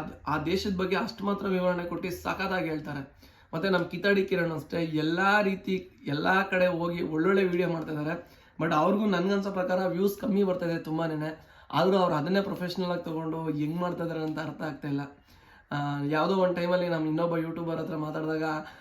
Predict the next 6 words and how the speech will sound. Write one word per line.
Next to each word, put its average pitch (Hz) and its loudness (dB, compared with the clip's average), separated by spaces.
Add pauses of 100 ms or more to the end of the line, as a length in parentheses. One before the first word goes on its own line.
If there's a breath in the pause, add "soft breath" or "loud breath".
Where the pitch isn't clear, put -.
(140 loud breath)
"ಏನ್ 180 2
ಬ್ರೋ 175 4
ಅದ್ರಲ್ಲೆಲ್ಲ 165 2
ನಂಬ್ಕೊಂಡ್ 156 0
ಜೀವನ 156 0
ಮಾಡಕ್ಕಾಗುತ್ತಾ? 151 -4